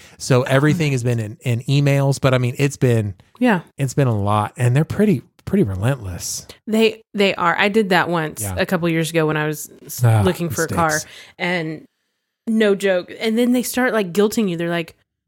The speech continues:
Speaker 2: "Well, you indicated you were interested, but I guess you're not." And I'm like, "You know what? No, I'm
Speaker 1: Hey,
Speaker 2: not."
Speaker 1: hey, let me tell you something.
Speaker 2: I was,
Speaker 1: I
Speaker 2: but
Speaker 1: actually
Speaker 2: now
Speaker 1: went
Speaker 2: I'm
Speaker 1: and,
Speaker 2: not.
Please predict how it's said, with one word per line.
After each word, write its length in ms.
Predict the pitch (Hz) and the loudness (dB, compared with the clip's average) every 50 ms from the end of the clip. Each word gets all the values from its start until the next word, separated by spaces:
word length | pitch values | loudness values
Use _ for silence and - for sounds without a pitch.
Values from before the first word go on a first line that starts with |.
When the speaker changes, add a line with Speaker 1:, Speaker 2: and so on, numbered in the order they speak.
| _ - | _ 0
Speaker 2:
"Well, 240 | 226 220 226 226 226 | 2 2 4 4 2
you 200 | - 196 208 - | 0 -2 -4 0
indicated 680 | 196 226 247 240 226 - 196 190 202 202 196 170 170 | 0 0 0 0 -2 -2 -2 0 0 0 0 -2 -2
you 140 | 185 196 202 | -2 0 0
were 100 | 185 156 | 0 0
interested, 560 | - 196 226 - 190 160 - - 165 165 165 | 0 -2 -2 -2 -2 -8 -4 -4 -4 -2 -2
but 120 | 170 151 - | -2 -4 -4
I 80 | 165 160 | -4 -6
guess 340 | 151 170 196 202 - - | -4 -4 -4 -4 -6 -8
you're 120 | - 147 135 | -12 -10 -8
not." 320 | 143 151 185 185 156 143 | -4 -2 0 0 0 -2
And 100 | - 165 | -2 -4
I'm 80 | 170 180 | -4 -4
like, 200 | 175 170 - - | -4 -6 -8 -6
"You 60 | 202 | -6
know 100 | 247 320 | -4 -2
what? 400 | 330 311 294 302 320 311 247 220 _ _ | -2 0 0 0 0 -2 -4 -6 _ _
No, 420 | - 233 277 392 453 - 226 330 - - | -2 0 0 2 4 4 2 2 0 -2
I'm 140 | 220 247 | -2 0
Speaker 1:
Hey, 40 | 247 | 2
Speaker 2:
not." 400 | 247 269 - - - 214 147 147 165 - _ _ _ _ _ _ _ _ _ _ | 2 2 2 2 2 0 -2 -6 -12 -16 _ _ _ _ _ _ _ _ _ _
Speaker 1:
hey, 160 | - 143 139 123 | -2 0 0 2
let 140 | 131 143 151 | 2 2 2
me 60 | 165 151 | 0 0
tell 160 | - 143 120 | 0 0 0
you 100 | 117 117 | 0 0
something. 380 | 110 - 101 90 - - 139 - _ - | -2 -4 -8 -10 -12 -14 -18 -18 _ -10
Speaker 2:
I 100 | 208 240 | -8 -4
was, 260 | 240 254 294 403 403 294 | 0 2 2 2 2 2
Speaker 1:
I 40 | - | 2
Speaker 2:
but 80 | 196 202 | 2 2
Speaker 1:
actually 240 | 170 - - 131 | 2 0 0 0
Speaker 2:
now 60 | 113 120 | 0 0
Speaker 1:
went 120 | 131 120 | 0 -2
Speaker 2:
I'm 60 | 123 | -6
Speaker 1:
and, 80 | - - - _ _ _ _ _ _ _ | -10 -10 -16 _ _ _ _ _ _ _
Speaker 2:
not. 80 | - | -20